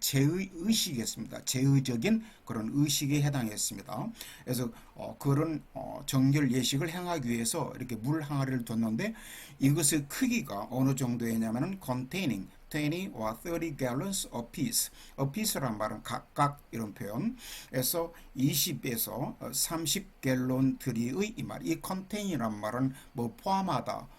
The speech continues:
어, 얼마만큼 들어가다 이런 표현.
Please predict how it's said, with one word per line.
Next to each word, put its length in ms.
어, 100
얼마만큼 640
들어가다 640
이런 260
표현. 380